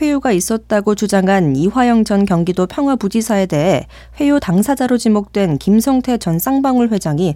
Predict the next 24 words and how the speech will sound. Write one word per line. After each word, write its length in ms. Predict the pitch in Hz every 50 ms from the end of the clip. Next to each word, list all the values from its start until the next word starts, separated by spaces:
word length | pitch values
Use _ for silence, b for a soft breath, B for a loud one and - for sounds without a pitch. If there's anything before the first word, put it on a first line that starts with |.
| B B B B B
그런 300 | B - 208 226 240 240
일은 260 | 240 226 220 226 220
전혀 300 | 220 - 180 165 170 185
없었다고 840 | - - 139 147 - - 254 247 240 - 220 202 190 - 143 127 117
재차 420 | - - 160 151 - - - 139 123
반박했습니다. 1120 | - - 151 170 175 185 185 175 - - 151 - - - 147 135 123 120 - 120 117 120 - b b b b b b b b b b b b
김 160 | - 220 208
전 220 | 214 233 240 240 247
회장은 400 | 240 - 226 214 220 226 240 226
오늘 260 | - 196 208 220 220
오전 400 | 220 208 214 214 214 190 160 147
수원지법에서 760 | 147 - - 294 294 285 269 277 254 262 240 226 220 208 - 214
열린 440 | 196 185 175 175 208 208 151 120 -
쌍방울 500 | - - 269 277 277 277 262 254 247 247
대북송금 680 | 240 - 156 147 196 247 - - - 247 233 220 220 220
관련 320 | 208 196 170 165 170 170 175
재판에 440 | - 170 160 160 - 180 175 170
출석하면서 880 | 175 - - 196 - - 180 175 - 170 156 139 131 123 - 160 160 147 B B B B B B B B B
술자리가 560 | B - 311 302 294 302 285 277 262 - 254
없었다는 680 | 185 143 143 - - - 254 - - 233 220 226 220 196
입장인지 580 | - 160 - - 233 233 220 214 208 202 - 202
묻는 340 | 185 180 175 175 202 226
기자들의 520 | 220 - - 190 247 226 208 214 202 202 190
질문에 520 | - - 180 175 180 180 170 135 113 117